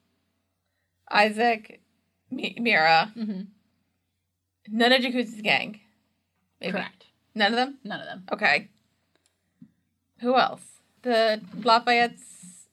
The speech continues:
Speaker 1: the girl, the one girl?
Speaker 2: Uh, Shanae?
Speaker 1: Yeah.
Speaker 2: Yeah.
Speaker 1: She's immortal?
Speaker 2: No.
Speaker 1: Or no. No, not immortal, but she's related to Lafayette.
Speaker 2: She's related, yes. Correct. We just don't know
Speaker 1: But not
Speaker 2: who,
Speaker 1: immortal.
Speaker 2: what, when, where, why,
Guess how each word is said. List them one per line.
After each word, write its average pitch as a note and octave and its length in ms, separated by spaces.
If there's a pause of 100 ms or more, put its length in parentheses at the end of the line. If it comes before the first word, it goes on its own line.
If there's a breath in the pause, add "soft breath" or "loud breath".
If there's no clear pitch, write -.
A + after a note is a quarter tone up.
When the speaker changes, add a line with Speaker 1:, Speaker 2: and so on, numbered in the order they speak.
(140)
Speaker 1:
the G#3+ 140
girl, G#3 340
the A3 160
one G#3 180
girl? A#3 360 (520)
Speaker 2:
Uh, G3+ 240
Shanae? G#3+ 400 (160)
Speaker 1:
Yeah. F#3+ 320 (300)
Speaker 2:
Yeah. - 140 (360)
Speaker 1:
She's G#3 160
immortal? A#3 440 (840)
Speaker 2:
No. G3 120
Speaker 1:
Or - 20
no. - 160 (240)
No, G#3+ 200
not G#3+ 260
immortal, F#3+ 200
but G#3+ 100
she's A3 140
related C4+ 280
to A#3+ 60
Lafayette. - 600 (100)
Speaker 2:
She's F#3+ 340
related, G#3+ 380
yes. - 420 (160)
Correct. - 280
We G3 60
just F#3+ 120
don't - 120
know E3+ 200 (160)
Speaker 1:
But G#3 140
not G#3 160
Speaker 2:
who, E3+ 80
Speaker 1:
immortal. - 200
Speaker 2:
what, - 160
when, E3 120
where, D3+ 160
why, D#3 300